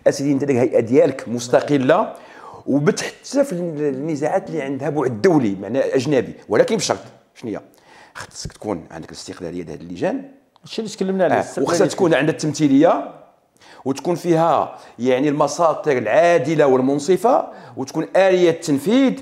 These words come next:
Speaker 1: وتكون كتضمن الحقوق ديال الجميع. اي هيئه، دابا كاين هيئات اللي ما كت-، الفيفا ما كتقيسهمش، الفيفا، الفيفا ما كتقيسهمش.
Speaker 2: مم.
Speaker 1: دابا في شي دول واخا تجي عندها تقول لك: "اسيدي انت عندك هيئه مستقله، اعترفت بانك هيئه فيها الاستقلاليه". في المغرب مازال عندنا الاشكال، بمعنى مازال ما كاينش انتخابات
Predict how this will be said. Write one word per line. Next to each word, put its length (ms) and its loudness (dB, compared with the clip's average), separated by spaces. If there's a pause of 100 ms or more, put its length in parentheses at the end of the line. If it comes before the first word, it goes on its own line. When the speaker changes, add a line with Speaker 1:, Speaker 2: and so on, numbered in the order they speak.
(200)
Speaker 1:
وتكون 340 -4
كتضمن 380 0
الحقوق 280 -4
ديال 180 2
الجميع. 480 0 (580)
اي 280 6
هيئه، 320 2
دابا 140 -12
كاين 160 -12
هيئات 280 -6
اللي 100 -10
ما 60 -12
كت-، 40 -12
الفيفا 320 -8
ما 80 -10
كتقيسهمش، 360 -6
الفيفا، 380 -2 (640)
الفيفا 240 -8
ما 60 0
كتقيسهمش. 580 -4 (140)
Speaker 2:
مم. 120 -16
Speaker 1:
دابا 200 -8
في 80 -16
شي 80 -12
دول 320 0 (260)
واخا 120 -2
تجي 160 -4
عندها 160 -2
تقول 120 -6
لك: 40 -6
"اسيدي 200 -12
انت 120 -12
عندك 340 -6
هيئه 200 -4
مستقله، 400 -6
اعترفت 380 -2
بانك 220 -6
هيئه 300 -2 (280)
فيها 220 2
الاستقلاليه". 560 -2 (200)
في 80 -16
المغرب 280 -4
مازال 160 -4
عندنا 140 -4
الاشكال، 360 -8 (220)
بمعنى 220 -8
مازال 240 -6
ما 60 -10
كاينش 140 -12
انتخابات 540 -6